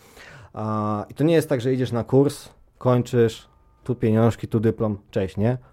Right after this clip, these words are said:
Oni cały czas zagadują cię, żebyś przyjechał, tu na zawody, tu na to, tamto,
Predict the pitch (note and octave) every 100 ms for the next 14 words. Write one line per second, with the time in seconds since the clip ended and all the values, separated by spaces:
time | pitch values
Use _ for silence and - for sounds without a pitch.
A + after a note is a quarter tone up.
0 | _ D3 D#3+ E3+ D#3 D3+ - - C#3+ C3+
1 | D3 D3 B2+ B2 A2+ G#2 - A#2+ B2+ -
2 | C#3 B2 G2+ G2+ F#2 B2 C3+ C#3 C3 C3
3 | A#2+ - B2 C3 C#3 A2 A2+ A2 C3 G#2+
4 | G#2 G2+